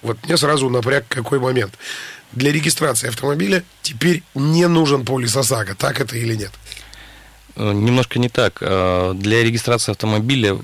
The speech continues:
Speaker 2: вы можете не предъявлять инспектору полис осаго.
Speaker 1: То есть
Speaker 2: Вот.
Speaker 1: подразумевается, что он где-то там есть?
Speaker 2: Естественно, человек обязан застраховать свою, э, ответственность. Вот. И уже инспектор во время приёма это всё дело проверит,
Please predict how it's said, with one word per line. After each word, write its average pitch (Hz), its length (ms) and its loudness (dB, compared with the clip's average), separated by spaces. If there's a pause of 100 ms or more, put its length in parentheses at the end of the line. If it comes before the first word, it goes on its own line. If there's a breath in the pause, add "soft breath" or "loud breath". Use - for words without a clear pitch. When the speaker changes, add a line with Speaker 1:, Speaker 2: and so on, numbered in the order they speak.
Speaker 2:
вы 101 140 -4
можете 113 400 0
не 110 300 2 (100)
предъявлять 117 680 0
инспектору 92 500 -4
полис 90 340 -4
осаго. 90 400 -4 (720 loud breath)
Speaker 1:
То - 80 -2
есть 131 100 0
Speaker 2:
Вот. - 100 0
Speaker 1:
подразумевается, 139 520 2
что - 160 -4
он 147 60 -2
где-то 135 260 -2
там 120 180 -4
есть? 120 400 -6 (120)
Speaker 2:
Естественно, 98 440 0
человек - 220 -2
обязан 107 340 0
застраховать 95 560 -2
свою, 87 300 -6
э, - 580 -12
ответственность. 147 600 0 (840 loud breath)
Вот. 85 340 -6
И 107 300 -4
уже 113 220 0
инспектор 113 440 0
во 92 140 0
время 92 220 2
приёма 98 560 0 (120)
это - 200 -6
всё 95 100 -4
дело 110 240 2
проверит, 104 460 0